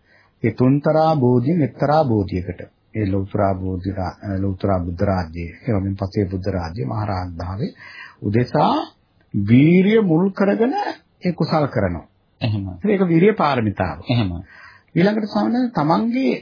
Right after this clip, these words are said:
Speaker 1: අංගයක්, ශරීරාංගයක් නැති වුණත්, දැන් අපි හිතමු චක්කුපාල ස්වාමීන් වහන්සේ.
Speaker 2: එහෙමයි.
Speaker 1: චක්කුපාල ස්වාමීන් වහන්සේට කිව්වනේ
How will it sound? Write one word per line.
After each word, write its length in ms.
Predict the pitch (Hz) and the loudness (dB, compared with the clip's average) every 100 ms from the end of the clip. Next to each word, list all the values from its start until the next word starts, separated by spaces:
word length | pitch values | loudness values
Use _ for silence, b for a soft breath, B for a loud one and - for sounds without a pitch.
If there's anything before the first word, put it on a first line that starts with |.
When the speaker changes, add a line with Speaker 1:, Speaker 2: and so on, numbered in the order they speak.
| - _ | -8 _
Speaker 1:
අංගයක්, 540 | - 147 226 196 120 95 | -2 2 4 4 2 -2
ශරීරාංගයක් 800 | - 117 135 208 220 226 226 233 | -4 -2 2 2 2 2 0 0
නැති 220 | - 139 120 | 0 0 0
වුණත්, 260 | 98 82 - _ _ _ _ | -2 -4 -12 _ _ _ _
දැන් 180 | - 107 | -4 -2
අපි 160 | 98 - | -2 -2
හිතමු 180 | 104 170 | -4 -2
චක්කුපාල 500 | 135 - 147 131 113 | -4 -2 -2 0 0
ස්වාමීන් 340 | 113 101 95 | 0 0 -2
වහන්සේ. 280 | 90 85 - | -6 -8 -4
Speaker 2:
එහෙමයි. 340 | 120 104 82 95 - | -2 0 -2 -8 -14
Speaker 1:
චක්කුපාල 540 | - 95 - 127 123 135 | -6 -6 -6 -4 -2 0
ස්වාමීන් 360 | 127 127 135 135 | 0 -2 0 0
වහන්සේට 380 | 135 147 135 | 0 0 -2
කිව්වනේ 460 | - 120 151 185 175 | -2 -2 -2 -2 -4